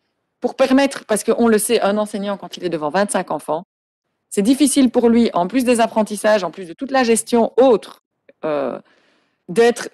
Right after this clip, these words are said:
très concrètement, euh, en lien direct, parfois pendant une demi-heure, une heure, ou en tout cas le temps nécessaire pour avoir une discussion. Madame Gropi avait relevé que dans le cadre des périodes de remédiation qui avaient été attribuées, certaines écoles avaient engagé d'autres profils que des enseignants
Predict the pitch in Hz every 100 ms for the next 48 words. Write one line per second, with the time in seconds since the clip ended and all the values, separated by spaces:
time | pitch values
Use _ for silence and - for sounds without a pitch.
0 | - - 254 247 233 226 214 233 226 233
1 | 226 190 196 185 185 180 185 _ _ _
2 | _ _ _ 196 196 233 226 214 226 240
3 | 247 208 - 226 208 196 202 202 202 208
4 | 196 196 214 202 202 196 196 - 233 220
5 | 214 240 240 233 220 202 208 - 190 180
6 | 196 185 180 - - 196 - _ _ _
7 | _ _ 196 214 226 226 285 226 220 208
8 | 190 208 240 226 196 196 185 208 190 185
9 | 185 196 185 180 185 185 180 180 - 196
10 | 170 160 165 175 165 - 160 175 220 233
11 | - _ _ - 214 240 226 214 214 233
12 | 208 196 196 185 185 175 220 202 254 -
13 | - 214 - 220 196 175 165 160 160 196
14 | 262